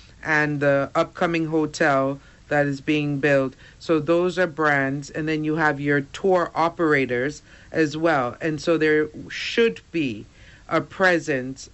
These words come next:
of a participant for the D M O in terms of ensuring that the amenities and projects and activities in Grand Turk has a fair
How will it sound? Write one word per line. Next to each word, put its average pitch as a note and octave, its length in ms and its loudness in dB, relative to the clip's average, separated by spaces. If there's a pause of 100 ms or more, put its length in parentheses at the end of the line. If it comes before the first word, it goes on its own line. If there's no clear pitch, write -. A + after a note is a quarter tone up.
of D3 580 0
a D3+ 100 -4
participant D3+ 880 -2 (300)
for F3 160 2
the D#3 120 0
D D#3+ 280 4
M C#3+ 160 0
O C3+ 320 0
in D3+ 180 -4
terms D3+ 360 0
of D3 140 -2
ensuring C#3+ 720 0 (280)
that D3 240 0
the C#3 160 -2 (220)
amenities D#3+ 720 0
and C#3+ 200 0
projects D3+ 640 -2
and C#3+ 340 -2 (240)
activities D3+ 840 0
in E3 240 2
Grand D3 420 2
Turk D3 340 2 (300)
has D3+ 320 0
a C#3+ 100 0
fair D#3 840 2